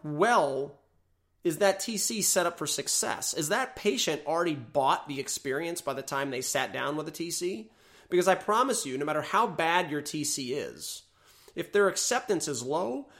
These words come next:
it means that you set your T C up for failure. Now, that doesn't mean your T C doesn't need work. That's why we have our whole financial expert training course. They need a lot of work because they're presenting money to people every day,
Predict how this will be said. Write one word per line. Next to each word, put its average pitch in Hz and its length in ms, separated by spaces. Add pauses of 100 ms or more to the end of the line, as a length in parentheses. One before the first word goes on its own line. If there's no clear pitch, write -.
(160)
it 214 220
means 190 280
that 170 140
you 185 100
set 202 340
your 160 120
T 156 180
C 143 220
up 127 120
for 127 100
failure. 131 440
Now, 160 140
that 190 160
doesn't 240 220
mean 208 160
your 180 100
T 208 160
C 190 160
doesn't 160 240
need 151 160
work. 156 320
That's 147 200
why 170 120
we 160 160
have 160 180
our 147 120
whole 147 120
financial 151 500
expert 151 320
training 151 360
course. 73 420 (320)
They 180 120
need 226 140
a 185 60
lot 208 220
of 165 80
work 139 240
because 156 240
they're 170 140
presenting 170 440
money 143 400 (600)
to 269 160
people 240 440
every 180 240
day, 156 440